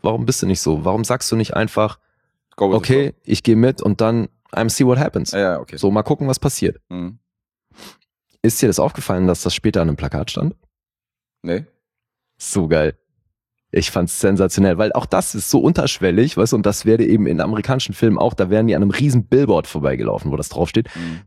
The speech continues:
Speaker 1: Da steht's zwar mehrfach, aber ganz klein an einer, an einer Wand, eine Werbung, da hängen so fünf Plakate, wo, die gleichen, wo das draufsteht,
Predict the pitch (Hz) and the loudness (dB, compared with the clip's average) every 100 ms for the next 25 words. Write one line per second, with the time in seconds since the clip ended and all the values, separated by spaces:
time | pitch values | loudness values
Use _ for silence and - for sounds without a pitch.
0 | - 113 151 - 131 - - _ _ _ | -4 -2 0 2 2 2 -6 _ _ _
1 | - 95 87 87 117 - 92 - _ 120 | -4 0 2 2 2 -2 -4 -6 _ -2
2 | 117 117 80 - - 139 123 143 - _ | 0 0 -2 -4 0 2 2 0 -2 _
3 | _ - 123 110 113 - _ _ _ _ | _ 0 2 4 2 -2 _ _ _ _
4 | _ 107 110 101 131 127 151 - 107 98 | _ 0 2 2 0 0 -2 -4 -2 2
5 | 123 117 113 151 - _ _ _ - 98 | 2 2 0 -2 -8 _ _ _ -2 2
6 | 127 123 110 104 - - 127 - 113 123 | 4 4 4 2 2 -2 -4 -2 -2 -2
7 | 131 104 - - 87 104 135 120 101 104 | -2 -4 -6 -8 -4 -2 0 -2 0 -2
8 | - 143 - - - | 0 -2 -2 -4 -6